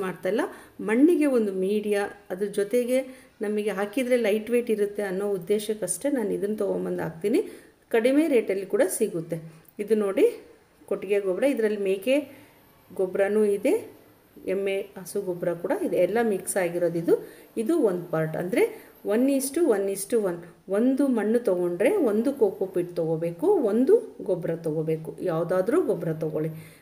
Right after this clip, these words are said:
Mix ಮಾಡಿ ಚೆನ್ನಾಗಿ ನಾವು ಕಂಟೈನರಲ್ಲಿ ಹಾಕ್ಕೋಬೇಕು. ನನ್ನ ವಿಡಿಯೋಸ್ನ ಯಾರಾದರೂ first time ನೋಡ್ತಾ ಇದ್ದರೆ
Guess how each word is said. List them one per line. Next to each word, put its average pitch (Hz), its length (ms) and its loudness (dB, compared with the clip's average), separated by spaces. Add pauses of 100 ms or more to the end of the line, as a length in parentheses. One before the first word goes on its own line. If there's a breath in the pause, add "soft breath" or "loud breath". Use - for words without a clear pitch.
(180 loud breath)
Mix 285 260 2 (100)
ಮಾಡಿ 180 220 0 (140)
ಚೆನ್ನಾಗಿ 175 480 0 (460 loud breath)
ನಾವು 196 180 -4 (400)
ಕಂಟೈನರಲ್ಲಿ 185 680 -2 (100)
ಹಾಕ್ಕೋಬೇಕು. 165 600 -6 (540 loud breath)
ನನ್ನ 254 180 2 (140)
ವಿಡಿಯೋಸ್ನ 220 540 0 (200)
ಯಾರಾದರೂ 247 440 -2 (140)
first - 300 -2
time 262 160 4 (100)
ನೋಡ್ತಾ 175 340 -6
ಇದ್ದರೆ 175 220 -2